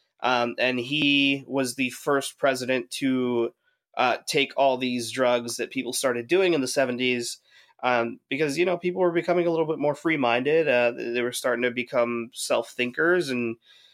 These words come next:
and, um, th-, they were using a lot of psychedelics and, um, a lot of, uh, a lot of marijuana.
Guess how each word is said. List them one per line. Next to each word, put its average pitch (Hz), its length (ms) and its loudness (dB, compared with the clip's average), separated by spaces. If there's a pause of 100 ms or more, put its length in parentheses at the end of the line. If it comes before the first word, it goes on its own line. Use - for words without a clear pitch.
(240)
and, 117 560 0
um, 113 440 0 (1040)
th-, 113 240 -6
they 135 80 2
were 131 120 2
using 139 300 0
a 135 60 4
lot 131 160 4
of 120 60 -2
psychedelics 123 760 0
and, 110 480 -6
um, 107 600 -4 (120)
a 120 100 -2
lot 117 180 2
of, 113 200 -2
uh, 107 380 0
a - 20 0
lot 120 140 2
of 110 80 -4
marijuana. 120 580 2